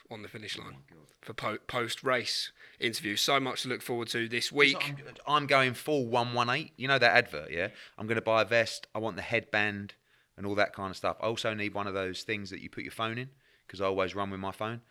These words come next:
Speaker 2: And people have been messaging me saying, "I reckon they could take ten or twenty seconds off my speed by putting my phone away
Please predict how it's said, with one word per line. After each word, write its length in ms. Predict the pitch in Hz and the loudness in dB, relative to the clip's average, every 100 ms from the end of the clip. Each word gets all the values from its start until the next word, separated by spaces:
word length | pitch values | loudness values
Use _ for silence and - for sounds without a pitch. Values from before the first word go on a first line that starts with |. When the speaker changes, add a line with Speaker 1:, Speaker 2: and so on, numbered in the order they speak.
| - _ - | -20 _ -16
Speaker 2:
And 120 | 87 | -4
people 260 | 104 98 | -2 -2
have 100 | 90 | -6
been 140 | 92 98 | -4 -4
messaging 420 | - 87 85 - | -6 -10 -10 -10
me 140 | 92 | -10
saying, 240 | 85 92 92 | -6 -4 -2
"I 80 | 90 | -2
reckon 480 | 90 - 85 82 - _ | -2 -4 -12 -12 -20 _
they 120 | - 90 | -8 -8
could 140 | - | -10
take 260 | - 90 - | -8 -8 -8
ten 160 | 101 | -10
or 80 | 87 | -10
twenty 260 | 82 92 90 | -10 -10 -6
seconds 360 | 95 92 87 - | -6 -8 -10 -6
off 180 | 98 - | -6 -6
my 140 | 90 | -10
speed 520 | - - 98 76 76 - _ _ _ | -8 -6 -8 -8 -14 -20 _ _ _
by 80 | 85 | -8
putting 300 | - 101 82 | -4 -4 -4
my 100 | 90 | -8
phone 300 | - 101 92 | -6 -6 -6
away 300 | 78 73 | -8 -10